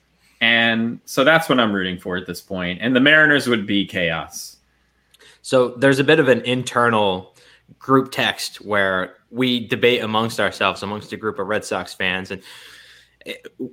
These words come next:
Speaker 2: is it worse to make the playoffs and get beat <laughs> by the Yankees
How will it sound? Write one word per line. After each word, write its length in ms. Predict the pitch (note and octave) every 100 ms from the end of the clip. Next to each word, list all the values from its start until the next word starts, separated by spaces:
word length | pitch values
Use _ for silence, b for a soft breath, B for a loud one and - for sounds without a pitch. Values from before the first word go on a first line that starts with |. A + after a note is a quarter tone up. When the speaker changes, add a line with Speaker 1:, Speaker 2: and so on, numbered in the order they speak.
| -
Speaker 2:
is 160 | D3
it 140 | C3+ A#2+
worse 500 | A2+ D#3 F#3 - -
to 160 | - B2
make 260 | A#2 C3
the 60 | C3+
playoffs 520 | - C#3+ C#3+ C#3 -
and 120 | A2
get 280 | A#2+ A2+ A2
beat 320 | A#2 B2 - C3 C3+ B
<laughs> 280 | B _ -
by 140 | A2+
the 80 | G2+
Yankees 640 | A2+ D#3+ E3 G3+ G#3 -